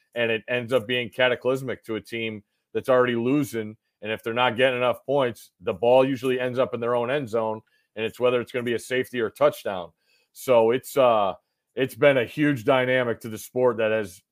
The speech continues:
been featured in Bad Beats a lot. Um, so it's, it's trying to be on the right side. Uh, sometimes it's better to be lucky than good, right? Um, so that, that, that's the main part about Bad Beats. And, and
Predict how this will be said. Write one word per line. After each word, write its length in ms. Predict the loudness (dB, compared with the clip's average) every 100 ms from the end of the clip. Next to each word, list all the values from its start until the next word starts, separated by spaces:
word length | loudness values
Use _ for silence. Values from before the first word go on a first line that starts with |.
| -10 -4
been 180 | -4
featured 420 | -4 -4 -4 -4 -8
in 100 | -4
Bad 260 | -2 -2
Beats 240 | -6 -8 -8
a 60 |
lot. 400 | -6 0 2 0 -6 _ _ _ _ -2
Um, 440 | 0 0 -2 -8
so 460 | -8 0 2 2 0
it's, 580 | -2 -6 -18 -20 -20 _ _ _ -10
it's 180 | -10
trying 300 | -2 2 4
to 60 | 4
be 120 | 4
on 140 | 4 4
the 100 | 4
right 240 | 4 4
side. 380 | 0 0 0 0
Uh, 180 | -2 0
sometimes 520 | -4 -2 0 0 -4
it's 80 | -2
better 180 | 0
to 60 | 0
be 80 | 0
lucky 320 | 0 0 -4
than 180 | -6 -2
good, 240 | -2 0
right? 260 | 0 -2 -2 -6
Um, 440 | -4 -4 -6 -12 _ _ _
so 200 | -4 0
that, 180 | 0 -2 -2
that, 180 | -4 -4 _ _
that's 200 | -4 -4
the 80 | -4
main 240 | -4 -4 0
part 200 | 2 2
about 240 | 2 2
Bad 240 | 2 2
Beats. 300 | 0 -4 -6
And, 140 | -14 -18 _ _ _ -8
and 420 | -4 -4 -6 -16